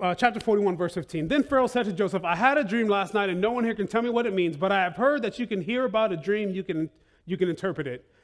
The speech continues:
Joseph's response, "It is beyond my power to do this. But God can tell you what it means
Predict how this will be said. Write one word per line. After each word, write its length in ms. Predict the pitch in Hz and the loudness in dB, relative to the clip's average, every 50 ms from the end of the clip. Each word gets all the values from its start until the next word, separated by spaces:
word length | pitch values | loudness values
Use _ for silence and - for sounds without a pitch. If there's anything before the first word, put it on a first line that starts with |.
| _ _ _ _ _ _ _ _ _ _ _ _ _ | _ _ _ _ _ _ _ _ _ _ _ _ _
Joseph's 360 | 151 139 226 262 262 254 - | 0 4 4 4 4 2 -4
response, 600 | 202 214 226 - - 220 214 196 156 139 127 - - - | -4 -4 -4 -2 2 2 2 2 2 -2 -6 -12 -6 -2
"It 160 | 226 254 262 | 0 2 2
is 100 | 262 190 | 2 2
beyond 600 | 180 240 233 233 - 226 247 269 277 294 285 269 | 4 2 2 2 2 2 4 4 4 4 4 4
my 220 | 247 247 240 247 240 | 4 4 4 2 0
power 420 | - - 247 247 247 233 226 220 | 0 2 4 4 6 6 4 2
to 180 | 220 - 220 214 | 0 0 -2 -2
do 240 | 151 170 214 202 | 0 0 0 0
this. 520 | 175 156 135 113 - - - - - - _ _ _ _ _ _ _ _ _ _ _ _ _ _ _ _ _ _ _ _ _ _ _ _ _ _ _ _ _ _ _ _ _ _ _ _ _ _ _ _ _ _ _ _ _ _ _ _ _ _ _ _ _ _ _ _ _ _ _ _ _ _ _ _ | 0 -2 -6 -8 -12 -16 -18 -18 -20 -20 _ _ _ _ _ _ _ _ _ _ _ _ _ _ _ _ _ _ _ _ _ _ _ _ _ _ _ _ _ _ _ _ _ _ _ _ _ _ _ _ _ _ _ _ _ _ _ _ _ _ _ _ _ _ _ _ _ _ _ _ _ _ _ _
But 120 | 127 131 | -14 -6
God 180 | 131 175 170 170 | -2 -2 -2 0
can 120 | - 180 151 | -2 -4 -4
tell 160 | - 175 156 | -2 -4 -4
you 100 | 147 135 | -4 -4
what 140 | 147 151 143 | -4 -6 -6
it 80 | 135 | -6
means 560 | 139 143 135 123 117 110 107 - - - - | -6 -6 -6 -6 -8 -12 -14 -18 -20 -20 -20